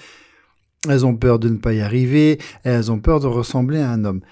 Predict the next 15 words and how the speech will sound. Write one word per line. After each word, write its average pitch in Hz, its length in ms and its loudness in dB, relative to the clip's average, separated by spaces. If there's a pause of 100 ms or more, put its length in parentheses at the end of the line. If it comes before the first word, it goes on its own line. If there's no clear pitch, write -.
(220)
Tout 160 160 -4
ça, 170 500 4
euh, 113 140 -4
c'est 123 220 -8
vraiment 131 320 -2
des 117 220 -2
barrières 131 680 -2
qui, 113 240 -12
qui 110 240 -10
peuvent 147 340 -4
te 131 120 -2
bloquer 135 720 -2
et 131 80 -4
t'empêcher 127 640 -6 (440)
d'avancer. 113 840 0